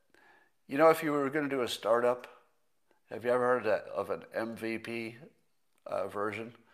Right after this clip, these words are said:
Sometimes when you do a startup, you do something called an M V P version, or a minimum viable product. So you slap together the, some software or a product just to see if somebody would use it,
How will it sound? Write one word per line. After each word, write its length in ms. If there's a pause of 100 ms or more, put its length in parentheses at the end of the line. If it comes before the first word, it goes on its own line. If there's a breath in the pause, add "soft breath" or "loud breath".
(300 soft breath)
Sometimes 440
when 120
you 80
do 100
a 40
startup, 500
you 80
do 160
something 320
called 240
an 220
M 160
V 260
P 400 (320)
version, 480 (120)
or 260 (480 loud breath)
a 180
minimum 720 (100)
viable 480
product. 600
So 140
you 80
slap 540
together 500 (600 soft breath)
the, 320 (220)
some 240
software 640
or 160
a 60
product 440 (380 soft breath)
just 360
to 100
see 240
if 100
somebody 420
would 200
use 320
it, 240